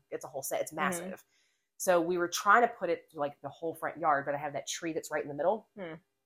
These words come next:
Speaker 1: So, like, I can't put it on the outside of the tree 'cause it's too close to the sidewalk and looks <laughs> stupid. And if I put it on the other side of the tree, you can't really see it 'cause the big ass oak tree.
Speaker 2: <laughs>
Speaker 1: So I'm like, "Well, what the hell do we do with this crap?"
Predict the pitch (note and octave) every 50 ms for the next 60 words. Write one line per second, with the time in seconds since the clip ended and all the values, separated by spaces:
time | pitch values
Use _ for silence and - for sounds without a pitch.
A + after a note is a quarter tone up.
0 | _ _ _ _ _ - - F3+ E3 E3 D#3+ D3+ - - - G#3 G#3 - - A3
1 | G#3 G3+ - F3 E3 D#3 D3+ D3 - - E3+ E3+ - - F3 F3 E3 E3 - -
2 | E3+ F3 F3 E3+ D#3+ - _ _ _ _ _ _ _ - D#3+ D#3+ - - - F3
3 | E3+ - F3 D3 - - - - C#3 C#3+ D3 D#3 D3 C#3+ D#3 C#3 C3+ - - -
4 | - - - - - - C3+ A#2+ C#3+ - _ _ _ _ _ _ _ _ _ _
5 | _ - F3 F3 F#3 F#3 - F#3+ F3+ E3+ E3+ F#3+ B3+ B3+ B3 A3 G3 F#3+ F#3+ -
6 | F3+ F3+ F3 D#3 - F#3+ F#3+ F#3 F#3 F3+ E3 D#3 C#3+ - - A3 G#3 F3+ E3+ -
7 | - _ _ _ - E3+ D#3 C#3+ - D3 D#3+ D3+ D3 C#3 C#3 C#3 - - - _
8 | _ _ _ _ _ _ - F3+ E3+ - - - C3+ A2+ B2 C#3 - - G3 -
9 | - - - - _ _ _ _ _ _ - - - A#3+ A3+ A3+ B3 A#3 B3 G#3
10 | G3 F#3+ F3+ F3 - - - - - _ _ _ _ _ _ _ _ _ _ _
11 | _ _ _ _ _ _ _ _ _ _ _ - A#3+ C4 C#4+ C#4+ C#4 B3 D4 D4
12 | C#4+ C4 A#3+ F#3 - A3+ C#4 C#4+ - - C3 - - _ _ - A#2 G#2+ G2+